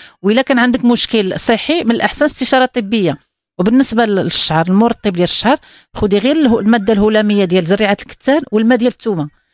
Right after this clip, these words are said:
الماده الهلاميه ديال زريعه الكتان كناخذوا نص كاس ديال زريعه الكتان كنطيبوه في كاس ديال الماء، ديك الماده الهلاميه كنحكوا فيها جوج ضروسه ديال الثومه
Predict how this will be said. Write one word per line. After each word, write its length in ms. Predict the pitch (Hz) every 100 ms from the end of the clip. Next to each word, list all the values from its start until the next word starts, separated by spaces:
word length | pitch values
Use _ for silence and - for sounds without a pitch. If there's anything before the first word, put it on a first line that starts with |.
| _ -
الماده 280 | 196 185 208
الهلاميه 480 | 180 196 220 208 185
ديال 160 | 180
زريعه 280 | 165 185 170
الكتان 400 | 180 - - 175
كناخذوا 540 | 190 185 180 170 170
نص 420 | 175 175 180 214 -
كاس 160 | 220
ديال 160 | 165 180
زريعه 240 | 180 160
الكتان 460 | 170 - - 185 180
كنطيبوه 500 | - 190 208 185 185
في 80 | -
كاس 140 | 190
ديال 200 | 160 175
الماء، 220 | 185 277 - - - -
ديك 120 | -
الماده 320 | 214 226 196
الهلاميه 420 | 214 202 190 190
كنحكوا 420 | 202 214 - - 208
فيها 200 | 202 180
جوج 320 | 240 247 -
ضروسه 340 | 180 190 220 202
ديال 180 | 180 185
الثومه 360 | - 185 247